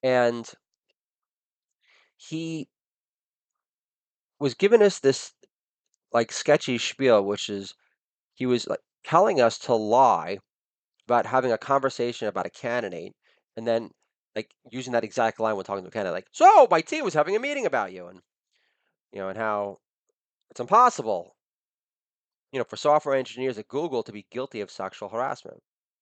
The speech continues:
'Cause your typical command line isn't, "Massage my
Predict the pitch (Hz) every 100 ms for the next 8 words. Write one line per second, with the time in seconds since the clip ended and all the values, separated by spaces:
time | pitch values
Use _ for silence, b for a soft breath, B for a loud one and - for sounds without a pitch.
0 | _ _ _ _ _ _ _ _ 120 -
1 | _ _ _ _ _ _ 117 - 147 143
2 | 117 - 117 143 143 123 117 107 110 101
3 | _ _ _ _ _ _ _ 104 98 127
4 | 120 120 110 101